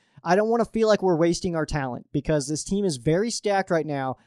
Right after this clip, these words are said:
especially on the defensive side of the football. We have superstars on the defensive side of the football, and we're still average. That's a problem, man. That's a problem. Jason from Des Moines, Iowa. "I heard Isaac Bruce say that number fifty-five does not deserve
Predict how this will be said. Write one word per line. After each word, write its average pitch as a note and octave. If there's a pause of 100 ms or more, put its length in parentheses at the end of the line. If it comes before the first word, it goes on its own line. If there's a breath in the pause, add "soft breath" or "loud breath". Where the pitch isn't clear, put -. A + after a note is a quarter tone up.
especially F#3
on G#3+
the G#3
defensive G3+
side G3
of F#3+
the F#3
football. D#3+
We C#3
have B2+
superstars -
on D#3
the D3
defensive D#3
side E3
of D3
the -
football, F#3
and D3+
we're C3
still E3
average. - (680)
That's C#3
a -
problem, C3
man. A#2+
That's C#3
a -
problem. C3+ (800)
Jason G#3
from G#3
Des F3+
Moines, G#3
Iowa. G3 (140)
"I G3
heard B3+
Isaac G#3+
Bruce A#3
say G#3
that F#3
number G#3
fifty-five G3+
does D#3+
not F3+
deserve F#3+